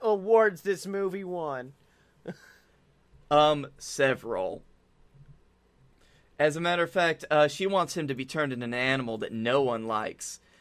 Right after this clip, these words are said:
Speaker 2: But this is when he escapes, and he goes to join the loners in the forests.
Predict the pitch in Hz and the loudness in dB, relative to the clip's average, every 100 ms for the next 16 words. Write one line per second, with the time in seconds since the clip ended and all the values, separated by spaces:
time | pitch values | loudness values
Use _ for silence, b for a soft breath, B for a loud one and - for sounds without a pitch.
0 | _ 151 143 233 220 170 151 143 143 135 | _ -4 0 0 2 0 0 -2 -2 -2
1 | 123 - - 175 107 - - - - _ | -2 -4 4 4 4 -4 -10 -10 -14 _
2 | _ _ _ _ 135 135 165 170 160 160 | _ _ _ _ -4 -2 -2 4 6 4
3 | - 135 143 151 170 180 190 185 151 123 | 2 -8 0 0 2 0 4 6 6 0
4 | 120 113 123 151 - 165 120 98 - - | -4 -4 -4 -4 0 2 2 0 -6 -14
5 | - - - | -20 -20 -20